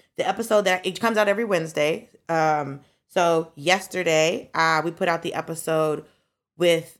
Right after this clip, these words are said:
uh, Yasser Lester, and we were talking about Tales from the Hood. And first of all, a movie has never scared me as much as that movie did, which is why I couldn't, I just, ah,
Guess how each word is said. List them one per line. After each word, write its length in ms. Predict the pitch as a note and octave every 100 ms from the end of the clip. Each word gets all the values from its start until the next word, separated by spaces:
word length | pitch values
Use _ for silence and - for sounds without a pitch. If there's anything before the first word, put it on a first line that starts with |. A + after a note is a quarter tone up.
| -
uh, 200 | D#3+ D3+
Yasser 460 | D3 D#3 D#3+ F#3+
Lester, 540 | F#3+ D#3+ D#3+ E3+ F#3 -
and 100 | D#3
we 60 | D#3
were 80 | D#3+
talking 280 | D#3+ D3+ D3+
about 160 | D3
Tales 280 | - D#3+ D#3+
from 100 | E3+
the 100 | G3
Hood. 320 | F#3+ F3+ A3+ - _ _ _ _ _ _ _ _ -
And 440 | G3+ G3+ G3 F#3 F3+ -
first 280 | A3+ B3 A#3
of 100 | G#3
all, 300 | G#3+ A3 -
a 80 | F3
movie 340 | F#3+ G#3 G3+
has 160 | F3+ D#3+
never 260 | F#3+ G3
scared 480 | G#3 - G#3 G#3+ G3+
me 180 | F#3+ F#3
as 140 | D#3
much 220 | D3+ D3 C#3
as 120 | C3
that 340 | D#3 E3+ - _ -
movie 280 | D#3 D#3+
did, 420 | G3+ C#3+ D3+ G3 - _ _ -
which 160 | C3+
is 140 | C#3+ C3+
why 480 | D3+ D3+ D3+ D3 - _ _ -
I 40 | D3+
couldn't, 320 | F#3+ F3 F3+
I 80 | -
just, 300 | F3+ F3+ F3 _ _ _ _ -
ah, 400 | G4+ A#4+ G#4+